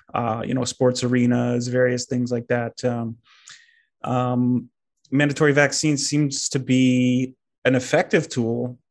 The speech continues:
at this point. Uh, it creates upticks, at least, uh, that's what we see in the data here in Canada. What, how do you see that as a tool, uh, in America? Because we have a lot of places with very low, um, numbers still. Do you, uh,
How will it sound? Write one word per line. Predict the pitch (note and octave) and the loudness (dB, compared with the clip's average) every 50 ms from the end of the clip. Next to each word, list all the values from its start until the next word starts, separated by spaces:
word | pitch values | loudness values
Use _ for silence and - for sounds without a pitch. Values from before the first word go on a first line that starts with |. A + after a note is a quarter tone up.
| _ - | _ -4
at | A2 A#2+ A2+ | -4 -2 -2
this | C3 B2+ B2 | -2 -4 -4
point. | - - C3+ B2+ B2 A#2+ - | -4 -2 0 0 2 0 0
Uh, | - B2 A#2+ - - A2+ A#2 B2 B2 A#2+ A#2 - G1+ G1+ - - _ _ _ _ _ - F#3+ - - - - _ - | 0 0 -2 0 0 0 2 2 0 -2 -2 -2 -4 -4 -6 -10 _ _ _ _ _ -20 -20 -20 -18 -20 -12 _ -2
it | C#3 | -2
creates | C3+ - - C#3+ D3 C#3+ C#3 C3+ | -2 0 2 2 4 4 4 2
upticks, | B2+ B2+ B2+ - - A#2 A2+ - - - | 2 0 0 0 -2 -2 -2 -2 -2 -4
at | A2 A2+ | -2 -2
least, | A#2+ B2 B2+ B2+ B2 - - A#2+ | 0 -2 -2 -2 -2 -4 -2 0
uh, | A#2+ A#2 A#2+ A#2 A#2 A#2 A2+ | 0 0 0 -2 -2 -4 -4
that's | A2+ B2+ B2 - | -4 -4 -4 -4
what | A#2 | -4
we | A2+ A#2+ | -4 -4
see | B2 - C3 B2+ | -2 -2 -2 -2
in | B2 | -2
the | A#2+ | -2
data | A#2 B2 A#2+ B2 B2 A#2 A2+ | -2 -2 -2 0 0 -2 -2
here | A#2+ C3 C3 C3 B2+ B2 A#2+ | 0 0 2 2 2 0 -2
in | - - A#2 A2+ | -4 -4 -6 -6
Canada. | G#2+ - - C3 D3 D3 C3 A#2 A#2 B2 B2 - _ - - - - _ _ - | -6 -4 -2 0 0 0 2 2 0 0 -2 -6 _ -20 -20 -20 -20 _ _ -8
What, | - C3+ C#3+ C3 - | -2 0 0 0 0
how | B2+ C#3+ D3+ | 0 0 0
do | E3 | 0
you | E3+ | 0
see | D3 - - D#3+ | 0 0 0 2
that | C#3+ D3 C3+ C3+ | 4 4 4 4
as | C3 B2 | 2 -2
a | B2+ - | -4 -6
tool, | - - - C3 C3 C3 B2+ B2+ B2+ B2+ B2 - _ _ - - _ _ - | -6 -4 -2 0 2 2 2 2 0 -2 -4 -10 _ _ -20 -20 _ _ -6
uh, | - B2+ B2 B2 - | -4 -4 -4 -4 -2
in | - B2+ | 0 2
America? | B2+ B2 B2 B2+ C3 C3+ C3+ C3+ C3 - A#2+ | 2 4 4 4 4 4 2 2 0 -2 -2
Because | A#2+ B2+ B2 C3 A#2 - | -4 -2 -4 -4 -4 -4
we | A#2+ | -4
have | A#2+ B2 C3 B2 B2 | -2 0 -2 -2 -2
a | B2 | 0
lot | B2 C3+ C#3+ | 0 2 2
of | C3+ B2+ | 0 2
places | - B2 A#2 A#2 A#2 A2+ A2+ | 2 0 0 0 -4 -8 -8
with | A#2+ A2+ | -8 -2
very | A#2 B2+ C3 C3 | 0 0 2 2
low, | B2+ B2+ B2 B2 B2 B2 B2 | 2 0 0 0 0 -2 -2
um, | - A2+ A#2 A2+ A#2 A#2 A#2 A2+ A#2 A#2 A2+ _ _ _ - | -4 -6 -6 -6 -8 -10 -10 -12 -12 -14 -18 _ _ _ -8
numbers | - C3 C3+ C#3+ C3+ A#2+ - - | -4 -2 0 0 0 -2 -4 -4
still. | - - B2 A#2 A#2+ A#2+ | -4 -2 -2 0 -2 -2
Do | A#2 B2 | -6 -6
you, | A#2+ A#2 A#2+ A#2+ A#2 - - - | -6 -4 -4 -4 -6 -6 -8 -10
uh, | A#2 - A#2+ A#2 A2+ | -8 -8 -8 -10 -12